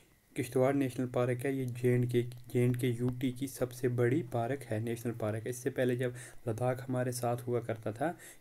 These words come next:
जे एंड के का पार्ट था लद्दाख भी, उस टाइम पे हिमस नेशनल पार्क सबसे बड़ी पार्क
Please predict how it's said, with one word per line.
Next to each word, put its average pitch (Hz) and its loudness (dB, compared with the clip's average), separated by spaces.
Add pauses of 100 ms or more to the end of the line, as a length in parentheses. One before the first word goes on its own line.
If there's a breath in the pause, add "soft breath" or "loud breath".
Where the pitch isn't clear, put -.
जे 117 2
एंड 117 0
के 123 0
का 123 -4
पार्ट 117 -2
था 110 0
लद्दाख 110 -2
भी, 185 0 (320 loud breath)
उस 127 -6
टाइम 123 0
पे 180 0 (240)
हिमस 127 2
नेशनल 120 0
पार्क 117 -2
सबसे 113 -4
बड़ी 113 -2
पार्क 123 -2